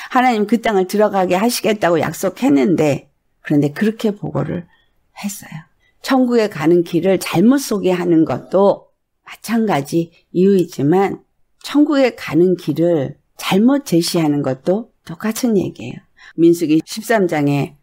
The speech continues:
잘못 말한 걸 보고 십사 장에는 이 백성들이 다 소리를 높여 통곡을 하며 부르짖고 합니다. 그러면서 그들이 "차라리 우리가 광야에서 죽었으면 좋았을 걸.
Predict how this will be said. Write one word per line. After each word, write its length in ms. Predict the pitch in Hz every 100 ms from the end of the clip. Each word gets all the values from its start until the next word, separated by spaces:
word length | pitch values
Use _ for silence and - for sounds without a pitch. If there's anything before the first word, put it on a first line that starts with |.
| -
잘못 560 | - 175 208 196 143 -
말한 380 | 139 180 170
걸 260 | 139 131 127
보고 600 | - 127 180 175 135 - _ _ -
십사 500 | - 302 - 165 170
장에는 680 | 180 156 139 143 180 - _ _ _ -
이 80 | 170
백성들이 640 | 143 - 208 180 156 -
다 100 | - - - - - - - - -
소리를 500 | _ - - 254 277
높여 220 | 220 156 160
통곡을 680 | - - 320 339 320 202
하며 360 | 160 143 131 135
부르짖고 760 | - 196 180 - - - 135 - - _ _
합니다. 680 | 220 226 180 139 135 - _ _ _
그러면서 400 | - 185 165 165
그들이 540 | - 156 151 143 - _ _ _ _
"차라리 640 | - - 294 311 240 180
우리가 580 | 143 143 147 147 139 143 - -
광야에서 680 | - 170 185 160 143 127 123
죽었으면 640 | - 190 196 - 156 156
좋았을 480 | 160 156 165 - -
걸. 180 | -